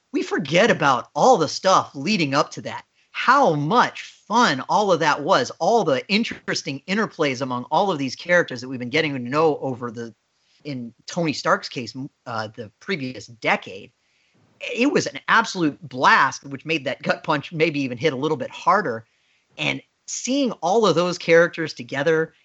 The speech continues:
in a way, in different ways, in the ways that it works. I mean, yeah, it actually, it's not quite the same in sense as the third act problem as Wakanda, but, like, the Battle of Wakanda, there's very much a sense of,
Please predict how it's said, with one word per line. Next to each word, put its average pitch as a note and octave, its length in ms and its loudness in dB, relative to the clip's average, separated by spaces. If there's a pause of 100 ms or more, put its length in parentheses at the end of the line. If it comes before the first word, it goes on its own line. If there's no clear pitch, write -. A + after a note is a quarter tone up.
(120)
in F3 100 -6
a D3 100 -2
way, D#3+ 280 6
in C#3 340 -4
different F#3+ 400 -2
ways, F3 340 0
in D#3+ 60 -8
the D3+ 60 -4
ways F3 260 2
that E3 100 -8
it B2+ 60 -12
works. D3+ 340 -2
I F#3 40 -6
mean, F3 220 -4
yeah, D#3+ 160 0 (520)
it C4 180 0
actually, G3 560 -2
it's - 160 -12
not G#3+ 220 2
quite F#3+ 240 2
the E3+ 60 -8
same E3+ 260 -4
in D3+ 80 -6
sense - 400 -8
as C3+ 120 -8
the C3+ 120 -8
third D3+ 240 0
act C#3 160 0
problem C#3 240 0
as B2+ 100 -10
Wakanda, D3+ 440 -2
but, C3+ 180 -6
like, C3+ 200 -4 (220)
the F#3+ 80 -2
Battle A3 320 6
of F#3 100 -2
Wakanda, F3+ 560 2 (520)
there's F#3+ 220 2
very F#3 340 6
much E3 220 2
a E3 60 -4
sense D#3 320 -2
of, C#3+ 300 0